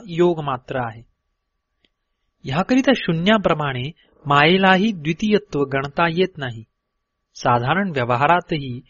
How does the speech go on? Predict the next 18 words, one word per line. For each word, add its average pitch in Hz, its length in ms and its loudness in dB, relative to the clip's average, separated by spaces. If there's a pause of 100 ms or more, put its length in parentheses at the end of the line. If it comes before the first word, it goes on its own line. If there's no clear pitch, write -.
(300)
वस्तुशक्तीची 151 920 -6
गणना 131 440 -6
वस्तूहून 131 680 -8
पृथक 196 340 -6 (120)
केली 131 240 -6
जात 170 340 -4
नाही. 117 220 -8 (720)
एखाद्या 147 460 0
चैत्र 175 420 0
नावाच्या 147 560 -2
मनुष्याच्या 131 720 -6
चाकरीबद्दल 127 1000 -4 (440)
पगार 180 360 4
नमूद 175 360 -2
करणे 127 380 -4
झाल्यास 120 520 -6 (340)
तो 202 100 2
त्यांच्या, 170 560 -2